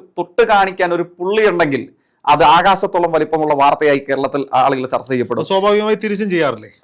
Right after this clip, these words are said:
Speaker 1: ആ, അല്ല, അങ്ങനെ ഒരു അനുഭവം നിങ്ങൾക്ക് ചൂണ്ടിക്കാണിക്കാൻ കഴിയുമോ? ഇപ്പോ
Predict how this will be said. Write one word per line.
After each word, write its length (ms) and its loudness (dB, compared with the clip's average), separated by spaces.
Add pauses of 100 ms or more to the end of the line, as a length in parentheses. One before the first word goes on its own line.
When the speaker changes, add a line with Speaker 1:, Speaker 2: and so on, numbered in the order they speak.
Speaker 1:
ആ, 280 4
അല്ല, 460 2
അങ്ങനെ 280 2
ഒരു 60 2
അനുഭവം 280 2
നിങ്ങൾക്ക് 240 -2
ചൂണ്ടിക്കാണിക്കാൻ 560 0
കഴിയുമോ? 400 -2 (320)
ഇപ്പോ 180 2